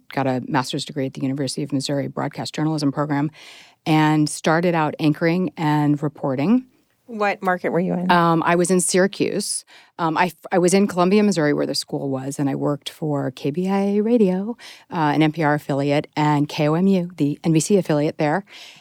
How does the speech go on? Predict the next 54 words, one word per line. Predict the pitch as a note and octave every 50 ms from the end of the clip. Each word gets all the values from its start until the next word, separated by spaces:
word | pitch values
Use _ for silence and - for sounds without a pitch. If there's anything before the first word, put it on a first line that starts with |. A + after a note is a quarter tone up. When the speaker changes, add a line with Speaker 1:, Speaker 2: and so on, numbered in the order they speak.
| _ _ _
Speaker 1:
And, | - D#3+ D#3 D#3 D3+ D3+ D3+
uh, | D3 C#3+ C#3+
shout | D3 - - D#3+ D#3 D#3
out | D3+ - - _ -
to | D#3+ E3
my | D#3+ D#3 D3+ D3+ _ _ _
people | - F3+ F3 - E3 E3
in, | D3+ D3+ D3+ D3+
uh, | D3 C#3+ C#3+ C#3+ - _ _ _
mid-Missouri. | F#3 F3+ F3+ F3+ E3+ F3+ E3 D3+ D#3+ G3 - - - - - - - - -
And | - G3+ F#3 F#3
then | F#3 F#3 F3+ F3+ F#3
I | F3 F3 F3
went | F3 F3 F3 F3 -
to | - G#3 G3+
Syracuse | - - - G#3 G3+ F#3 - G3+ F#3+ -
as | E3+ E3+
a | F3
producer, | - - B3 A#3 D4 D4+ B3+ - G3 F3+ E3+ D3
but | - E3 E3+
I | E3
was | E3 E3+ E3
able | E3+ E3 F3
to | E3+ D3+
fill | - - F3 E3 E3
in | E3 D#3 D#3 D3+
a | D3
little | C#3 D3 C#3+ C#3 B2+
bit | B2+ - -
anchoring, | C3 C#3 C#3 - C#3+ C3+ C3+ C3+ C3
reporting | C3 B2 - - D#3 C#3+ C#3+ C#3+ C3+ C3
when | C3 C3 C3
they | C3+ C#3+
needed, | D3+ D#3+ D#3 D3 C#3 B2+ -
which | D3+ D#3 -
is | D#3 D#3+
what, | D#3+ D#3 - _ _
where | - F#3+ F3+ F3 E3+
my | E3 D#3
heart | D3+ - - - F3 E3 E3+ -
really | G3+ F3+ F3
was. | F#3 F3+ F3+ F3+ F3
I | D#3+
wanted | D#3 D#3+ D3+ D#3 D#3+ D#3
to | -
do | D#3 D#3 D3+
investigative | D3+ D3+ C3+ B2+ - - - - D#3 D#3+ D#3
reporting. | D3+ C3+ - - D3+ D3 D3+ D#3+ E3 F3 F3 E3+ - -
Um, | E3+ D3+ D3 C#3+ C#3 C#3 C3 -
I | - D3+ D3
was | C#3+ D3+ C#3+ D3+
really | D#3 E3+ E3+ E3+ E3
into | D3 D3+ D3 - D#3
law, | D3 D3 D3+ D#3 D3+ D3+ D3 D3 D3